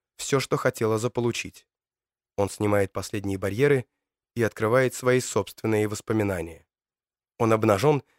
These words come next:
до самой сердцевины, с самого рождения и до этого момента. Он видит мир, который они оба оставили позади. Не разрушенную пустошь, а зеленую, полную жизни планету его юности.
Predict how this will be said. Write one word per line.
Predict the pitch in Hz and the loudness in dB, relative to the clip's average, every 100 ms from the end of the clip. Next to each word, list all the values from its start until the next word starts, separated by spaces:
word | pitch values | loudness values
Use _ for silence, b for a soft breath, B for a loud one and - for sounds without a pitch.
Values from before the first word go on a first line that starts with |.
| _ - | _ -6
до | 107 101 | -4 -2
самой | - 117 120 113 | 0 0 0 -2
сердцевины, | 123 113 120 104 85 78 _ _ _ - - | -4 -4 -6 -4 -6 -10 _ _ _ -20 -16
с | - | -4
самого | 110 110 117 120 | 2 4 4 2
рождения | 120 113 95 82 78 87 _ _ | 0 -2 -4 -4 -10 -18 _ _
и | 104 | -8
до | 98 | -2
этого | 98 120 123 117 | 0 0 0 2
момента. | 117 123 104 85 - _ _ _ _ _ _ _ | 2 2 0 -4 -14 _ _ _ _ _ _ _
Он | 117 101 | -2 -2
видит | 104 123 101 107 | -2 -6 -6 0
мир, | 107 139 - _ _ - | 0 0 -4 _ _ -10
который | 95 - 117 123 | -6 -2 0 0
они | 120 123 127 - | 0 0 0 0
оба | 101 110 107 _ _ | 0 0 -4 _ _
оставили | 104 - - 87 92 92 _ _ | -10 -8 -8 -8 -10 -14 _ _
позади. | - 101 101 90 78 _ _ _ _ _ _ _ 107 | -8 -4 -4 -6 -20 _ _ _ _ _ _ _ 0
Не | 113 | 4
разрушенную | 120 123 160 165 156 151 | 4 2 0 2 2 0
пустошь, | - 123 - - - _ _ _ | -4 -6 -6 -14 -16 _ _ _
а | 98 98 | -6 -2
зеленую, | 104 107 127 104 98 98 _ _ _ | -2 2 2 0 -4 -12 _ _ _
полную | 143 147 170 165 | 4 4 4 2
жизни | 143 147 131 | 2 0 0
планету | 123 113 107 123 - 120 _ _ - | 2 2 2 2 -2 -6 _ _ -10
его | 107 107 | -4 -2
юности. | 110 101 92 - - 80 | -2 -2 -8 -12 -20 -20